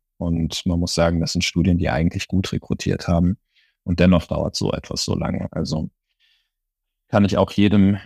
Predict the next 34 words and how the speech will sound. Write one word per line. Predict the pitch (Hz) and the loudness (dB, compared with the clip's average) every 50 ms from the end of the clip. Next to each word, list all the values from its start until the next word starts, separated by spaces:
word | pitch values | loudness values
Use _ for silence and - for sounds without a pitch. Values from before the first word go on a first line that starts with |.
| _ _ _ _ _ _ _ _ _ - | _ _ _ _ _ _ _ _ _ -2
nur | 107 104 101 101 | 0 2 4 4
mitgeben, | 98 101 107 - - - 107 104 104 104 98 98 98 98 95 _ - | 4 4 2 0 0 0 2 4 4 4 4 2 2 -2 -4 _ 0
der | 90 92 90 90 90 90 | 2 4 4 4 4 2
sich | 87 90 80 - - | 2 0 -2 -4 -4
für | - - 92 87 87 | -2 0 2 2 0
klinische | - - - 101 98 98 - 101 | 0 0 2 4 4 4 4 0
Studien | 95 - - 101 101 101 92 90 | -2 -2 0 0 2 2 2 2
interessiert, | 85 92 92 - - - - - 92 95 98 - | 2 0 -2 -2 -4 -6 -2 2 2 2 2 2
es | - - | -2 -2
lohnt | - 85 90 95 98 98 | 0 0 2 2 2 2
sich, | - - 95 92 - | 0 -2 -4 -4 -4
sowas | - 90 85 87 87 - - - - _ _ _ _ _ _ | -4 -2 0 -2 -2 -2 -6 -10 -14 _ _ _ _ _ _
zu | - 87 | -2 2
machen, | 85 95 107 - 107 98 | 2 2 2 2 0 0
früh | - - - - 104 98 | 0 0 0 0 0 2
anzufangen | - - 98 - - - - - - 92 90 90 85 | 2 0 0 0 -2 -4 -4 0 2 2 4 4 2
und | 85 82 - | 2 2 2
dann | 85 85 | 0 2
aber | 85 87 85 | 2 0 -2
auch | 80 82 - | -2 -4 -2
durchzuziehen, | - 87 92 - - - - - - - 90 85 85 85 | 0 0 0 0 -2 -6 -8 -8 -4 -2 0 2 2 2
weil | 82 80 80 82 | 0 0 -2 -2
es | - - | -4 -6
ist | - - - - _ _ _ _ _ _ _ - | -8 -10 -12 -14 _ _ _ _ _ _ _ -12
ein | - | -2
unfassbar | - 104 98 90 - - 92 - - - 87 85 82 | 2 2 2 4 4 2 0 0 0 2 2 2 2
gutes | - 98 95 - - - - | 0 -2 -4 -2 -4 -4 -4
Gefühl, | - 101 - - - 98 92 90 | -4 -4 -4 0 2 2 4 4
am | 87 85 69 | 4 2 2
Ende | - 85 90 90 85 85 82 85 | 2 2 2 4 4 4 4 2
so | 85 90 82 67 | 2 0 0 0
ein | 69 82 85 | 2 0 0
Projekt | - _ - 85 80 82 - - - | 0 _ 0 0 2 0 -2 -4 -8
auch, | - 78 80 80 - | -8 -6 -6 -6 -6